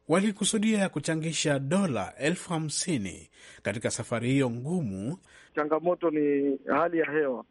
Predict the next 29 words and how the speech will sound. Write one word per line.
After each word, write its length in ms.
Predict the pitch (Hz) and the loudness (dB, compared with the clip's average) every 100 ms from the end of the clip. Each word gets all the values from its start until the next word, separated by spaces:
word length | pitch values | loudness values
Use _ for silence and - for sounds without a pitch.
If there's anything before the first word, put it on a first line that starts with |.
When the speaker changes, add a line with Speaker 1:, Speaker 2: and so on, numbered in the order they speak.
| - | -2
Speaker 2:
Wanyamapori 760 | 147 208 220 226 247 247 226 208 | 0 2 2 2 2 2 2 0
ndio 260 | 226 214 | 2 4
walikuwepo, 580 | 175 165 - 208 196 156 | 2 0 0 0 2 0
lakini 600 | 147 165 180 175 165 156 - | 0 0 2 2 2 0 -2
sisi 140 | 214 | 0
tulikuwa 360 | 202 175 185 180 | 0 0 0 0
sana 300 | 208 208 185 | 0 0 -2
tunajitahidi 720 | 170 165 156 160 165 190 170 | 0 0 0 0 0 2 0
kutoka 380 | 165 - 170 165 | 0 0 0 0
asubuhi 480 | 151 170 180 208 170 | -2 -2 2 2 2
sana 280 | 185 175 151 | 2 0 0
mapema 500 | 147 143 170 160 127 | -2 0 2 2 -2
kuendesha 800 | 135 160 160 156 - 170 180 180 | -2 0 2 2 2 2 2 2
baiskeli 480 | 165 160 - 190 175 | 2 0 0 0 0
kila 400 | - 226 220 196 | -2 0 2 2
siku 460 | 202 214 294 170 - - - - | 0 0 2 2 2 -8 -20 -10
kilomita 420 | 160 165 160 165 156 | 0 2 2 0 0
mia 200 | 156 151 | 0 2
moja. 360 | 151 135 120 107 - - _ - | 0 0 -6 -8 -16 -20 _ -8
Speaker 1:
Je, 380 | 165 190 165 135 | 2 4 4 2
kiwango 600 | 127 - 180 226 220 214 | 0 0 2 2 0 -2
cha 400 | 202 185 175 175 - | 0 0 0 -2 -2
ufadhili 800 | 185 - 165 165 220 196 180 165 - - | -2 0 0 2 2 2 0 -2 -10 -6
masomo 540 | 160 147 - 175 139 | -2 0 2 2 2
nchini 280 | 135 - 151 | 0 -2 -2
Kenya 400 | 180 170 139 117 - _ - | 0 0 0 -4 -8 _ -6
kiko 240 | 208 202 | 0 0
namna 280 | 156 147 135 | 2 0 0
gani? 360 | 139 117 101 | 2 0 -2